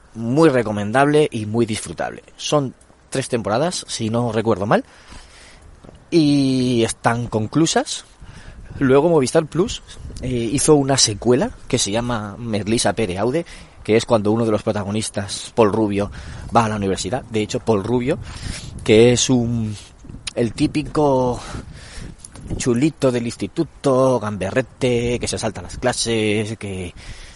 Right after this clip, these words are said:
que se va con las chicas, que, que no le toma mucho interés a nada, que suspende, que es el, el malote, ¿no? Acaba yendo a la universidad, cuando él no pensaba ni siquiera seguir estudiando,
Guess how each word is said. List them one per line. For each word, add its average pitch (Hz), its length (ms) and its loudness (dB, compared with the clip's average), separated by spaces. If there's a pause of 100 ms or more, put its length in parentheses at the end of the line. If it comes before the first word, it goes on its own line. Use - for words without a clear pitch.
(480)
que 113 100 -6
se - 120 -6
va 101 200 -2
con 90 160 -6
las - 160 -12
chicas, 113 680 0
que, 98 600 -4 (1080)
que 113 120 0
no 123 80 2
le 117 100 2
toma 110 140 -2
mucho 107 200 -2
interés 98 300 -2
a 87 60 -6
nada, 117 260 2
que 104 80 -4
suspende, 113 800 0
que 107 60 -4
es 113 100 -4
el, 95 400 -4
el 95 100 -4
malote, 113 440 2
¿no? 139 180 -4 (1040)
Acaba 139 400 4 (180)
yendo 139 280 4
a 110 40 0
la 117 60 2
universidad, 117 480 0
cuando 110 220 -2
él 127 100 0
no 123 120 2
pensaba 117 260 0
ni 110 80 -4
siquiera 117 240 -2
seguir 113 160 0
estudiando, 117 420 -4